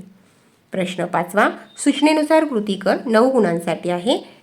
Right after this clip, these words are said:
त्यातील अ प्रश्न आहे दोन गुणांसाठी. खालील शब्दांचे वचन बदलून लिही. एक, डोळा, डोळे. दुसरे, दिवस,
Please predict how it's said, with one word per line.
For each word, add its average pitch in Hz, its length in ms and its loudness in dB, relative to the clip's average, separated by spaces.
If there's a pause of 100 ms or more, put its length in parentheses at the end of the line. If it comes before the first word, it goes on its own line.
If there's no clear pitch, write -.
(100)
त्यातील 202 360 0
अ 262 140 4
प्रश्न 285 360 2
आहे 269 260 4
दोन 185 240 0
गुणांसाठी. 175 760 -4 (200)
खालील 262 280 4
शब्दांचे 277 520 2
वचन 208 340 0
बदलून 180 380 -2
लिही. 214 280 0 (200)
एक, 254 300 2
डोळा, 190 380 2 (280)
डोळे. 226 420 2 (380)
दुसरे, 220 340 2
दिवस, 202 440 0